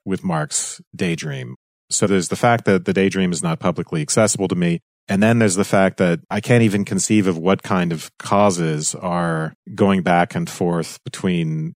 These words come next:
the physical material world and what we might be prejudiced into saying that, well, clearly consciousness is non-material if it's not publicly observable. But anyway, at the very least, to this private realm.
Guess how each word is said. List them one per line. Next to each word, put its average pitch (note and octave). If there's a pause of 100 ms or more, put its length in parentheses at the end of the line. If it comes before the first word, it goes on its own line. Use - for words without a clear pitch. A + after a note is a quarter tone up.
(120)
the D#2+ (200)
physical G2+
material A2
world F#2
and F#2
what F2+
we F2
might F2
be F2
prejudiced E2
into D#2
saying D#2+
that, C3+
well, D#2+
clearly E2+
consciousness F2+
is -
non-material G2+
if D2+
it's -
not D2
publicly E2
observable. D#3
But F#3
anyway, F3
at D3+
the F#2+
very G2
least, E2+
to F2
this D2+
private D2+
realm. C#2